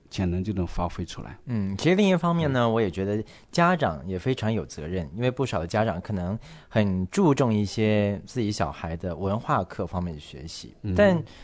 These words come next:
Speaker 2: 往往每一个人他都会有他不一样的灵性的一面，他有可能在，呃，数学啊，呃，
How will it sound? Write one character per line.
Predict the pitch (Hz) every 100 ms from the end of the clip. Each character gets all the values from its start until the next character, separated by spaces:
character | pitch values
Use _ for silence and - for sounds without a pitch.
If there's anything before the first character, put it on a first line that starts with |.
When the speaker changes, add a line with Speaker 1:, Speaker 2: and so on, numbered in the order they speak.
| -
Speaker 2:
往 | 139 185
往 | 147 92 87
每 | 110 113
一 |
个 | 170
人 | 139 117 131
他 | 143 139 139 135
都 | 131 160
会 | 156 170
有 | 120 80
他 | 73 120 123 123 - -
不 | -
一 | 139 123
样 | 151 113
的 | 92 85
灵 | 107 160 131
性 | 151 156
的 | 90
一 | 73
面， | 85 85 - _
他 | - 190
有 | 180
可 | 190 143
能 | 95
在， | 113 135 104 - - - -
呃， | - 104 98
数 | -
学 | 135 - 95
啊， | 98 101 104 98 -
呃， | 92 87 87 85